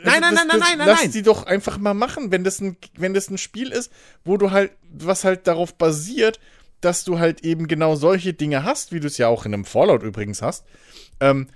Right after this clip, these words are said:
Speaker 1: dass du halt übers, über den Funk dann dort eben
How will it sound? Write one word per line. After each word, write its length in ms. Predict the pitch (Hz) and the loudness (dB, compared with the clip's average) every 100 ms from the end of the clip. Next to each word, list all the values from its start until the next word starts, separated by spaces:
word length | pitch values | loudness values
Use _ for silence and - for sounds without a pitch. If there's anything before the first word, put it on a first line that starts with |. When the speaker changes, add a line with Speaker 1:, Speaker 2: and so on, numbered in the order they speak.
| _ | _
Speaker 1:
dass 220 | - 151 - | -2 -2 -2
du 120 | 151 | 0
halt 240 | 151 147 | 2 2
übers, 580 | - 147 139 127 - - | -2 2 4 2 -2 -6
über 320 | 139 131 123 120 | -2 0 2 0
den 200 | 127 123 | -2 -4
Funk 380 | - 220 285 - | 0 0 0 2
dann 240 | 151 135 | 4 4
dort 320 | 123 120 120 - | 4 4 4 -4
eben 420 | 123 123 123 | -4 -4 -6